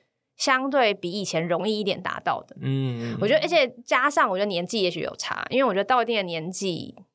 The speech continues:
Speaker 1: 我们自己的年纪吧，我觉得有时候你还是会有些转换的成本。
Speaker 2: 但我们先呼吁一下啦，
Speaker 1: 包袱。
Speaker 2: 其实我们也没有到很老了，但是我们
Speaker 1: 超过二十八。
Speaker 2: 对，超过二十八，对，对。
Speaker 1: 二十八的人应该会觉得，为什么我一直被 cue 这一集？
Speaker 2: <laughs>
Speaker 1: 就是我到底是哪一个时间点？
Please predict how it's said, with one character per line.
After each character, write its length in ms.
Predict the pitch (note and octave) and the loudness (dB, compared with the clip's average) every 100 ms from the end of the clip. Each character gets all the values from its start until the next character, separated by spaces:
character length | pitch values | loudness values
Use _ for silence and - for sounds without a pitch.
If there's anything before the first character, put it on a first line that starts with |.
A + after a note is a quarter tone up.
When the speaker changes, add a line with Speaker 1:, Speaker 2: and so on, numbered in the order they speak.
| _ _ _ | _ _ _
Speaker 1:
我 80 | F#3 | -4
们 120 | F#3+ | 0
自 140 | C4+ | 0
己 200 | G#3+ D#3+ | 0 -2
的 80 | E3+ | -2
年 180 | E3 D#3+ | -2 -2
纪 140 | G#3 | 0
吧， 100 | F3 | 2
我 80 | E3 | 2
觉 80 | A#3+ | 4
得 60 | C4 | 2
有 80 | |
时 80 | G3 | 4
候 80 | A#3+ | 2
你 120 | F3+ | 0
还 140 | D3 E3+ | -2 0
是 100 | A3+ | 2
会 60 | |
有 60 | F#3 | 2
些 140 | F#3 | 0
转 220 | F#3 - | 0 -4
换 240 | - G#3+ E3 | 0 0 0
的 100 | C#3 | -6
成 180 | - - | -8 -10
本。 120 | F3 | -4
Speaker 2:
但 140 | E3 D#3 | 2 4
我 40 | |
们 200 | C3 C#3 - | 4 0 0
先 260 | E3+ E3 G3 | -2 -2 -4
呼 160 | - C#3+ C3+ | 0 4 4
吁 40 | |
一 40 | B2 | 4
下 200 | D#3+ A#2+ | 2 0
啦， 80 | G2+ | -2
Speaker 1:
包 60 | |
袱。 20 | |
Speaker 2:
其 160 | F#2+ D#3 | -4 -2
实 80 | D#3+ | 0
我 60 | |
们 120 | A#2 A2+ | 0 0
也 60 | |
没 100 | A2+ | 0
有 80 | A#2 | 2
到 180 | B2+ A#2+ | 2 0
很 360 | - G2+ G2+ A2+ | -2 -8 -6 -4
老 120 | G2+ | -4
了， 100 | G#2+ - _ _ | -6 -14 _ _
但 100 | E3+ | 0
是 120 | F3 | 2
我 100 | F#3+ | 2
们 200 | C3 A2+ - | 2 0 2
Speaker 1:
超 180 | B3 | 2
过 160 | C4+ B3+ | 6 6
二 60 | A#3 | 4
十 120 | F3+ | 0
八。 360 | D#3+ D#3 D#3 | 2 4 4
Speaker 2:
对， 140 | E3+ D3+ | 4 4
超 240 | - D3 | 4 2
过 180 | C#3+ C#3+ | 4 2
二 60 | B2+ | 0
十 140 | A#2+ | -6
八， 260 | A2 G2+ G2 | -6 -6 -4
对， 220 | A2 G2+ - - _ _ _ | -6 -6 -10 -18 _ _ _
对。 160 | - - B2+ _ _ - | -4 -4 -8 _ _ 0
Speaker 1:
二 120 | B3+ | 0
十 100 | G3 | 2
八 200 | G3+ B3 | 2 4
的 80 | F#3 | 0
人 80 | |
应 60 | F3 | 2
该 80 | G3+ | 4
会 120 | G3 | 4
觉 160 | - E3+ | 2 2
得， 220 | F3 G#3+ | 4 6
为 80 | - | 6
什 80 | |
么 80 | G3 | 4
我 60 | F3 | 4
一 40 | |
直 100 | F#3 | 4
被 140 | G3+ F#3+ | 2 2
cue 420 | - C#4+ F3 - | 2 2 2 2
这 100 | G#3+ | 2
一 80 | A3 | 2
集？ 260 | - E3 D3+ | 0 -6 -2
Speaker 2:
<laughs> 40 | |
Speaker 1:
就 140 | G3+ A3 | 2 4
是 180 | A3 | 4
我 100 | F#3 | 4
到 120 | F#3 C4+ | 6 6
底 100 | G#3+ | 4
是 140 | A#3+ | 2
哪 180 | F3+ E3 | 2 2
一 20 | |
个 80 | F3 | 0
时 160 | F3 | -2
间 220 | D#3+ E3 E3+ | -2 0 0
点？ 180 | - | -4